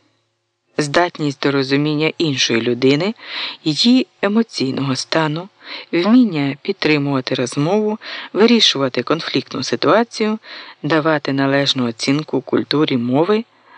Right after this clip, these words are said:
виразу обличчя співрозмовника.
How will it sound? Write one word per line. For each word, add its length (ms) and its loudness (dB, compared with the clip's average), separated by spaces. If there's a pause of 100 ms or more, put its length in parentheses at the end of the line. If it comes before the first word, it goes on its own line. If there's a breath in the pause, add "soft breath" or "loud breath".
виразу 540 2
обличчя 580 0
співрозмовника. 960 -6